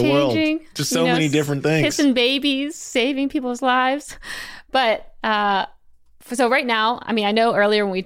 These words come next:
Speaker 2: talked, I was like, "Hey, I'm just starting this book, and I really just wanted to hear your early opinion without me giving you too much, uh,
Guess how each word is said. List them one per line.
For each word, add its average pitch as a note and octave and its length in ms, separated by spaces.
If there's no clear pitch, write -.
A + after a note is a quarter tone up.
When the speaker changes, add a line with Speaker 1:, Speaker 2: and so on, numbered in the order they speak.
Speaker 2:
talked, F3+ 260
I E3+ 60
was E3+ 100
like, E3+ 120
"Hey, G3+ 120
I'm A3+ 180
just G3 200
starting G3 260
this E3+ 140
book, F3 220
and G3 80
I G3 40
really G#3+ 200
just G3+ 160
wanted F#3 180
to - 60
hear F#3+ 180
your F3 200
early A#3+ 280
opinion G3+ 420
without G3 240
me G3 120
giving F3+ 340
you G#3 380
too A3+ 260
much, - 440
uh, D#3 320